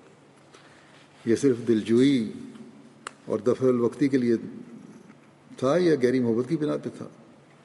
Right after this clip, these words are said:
یا وقتی طور پر اس بات کو ٹالنے کے لیے کوئی بات کی تھی آپ نے،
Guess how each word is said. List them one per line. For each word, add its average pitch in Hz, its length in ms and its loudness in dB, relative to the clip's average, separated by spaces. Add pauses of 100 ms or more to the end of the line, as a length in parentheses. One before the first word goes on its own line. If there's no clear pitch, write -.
(600)
یا 110 140 2
وقتی 113 260 0
طور 113 200 4
پر 110 160 0 (180)
اس - 140 -14 (100)
بات 107 260 -2
کو 117 80 -4
ٹالنے 110 360 0
کے 123 80 0
لیے 117 280 0 (500)
کوئی 107 120 -8
بات 104 300 -2
کی 117 100 -2
تھی 120 180 -2
آپ 113 160 -2
نے، 123 100 -6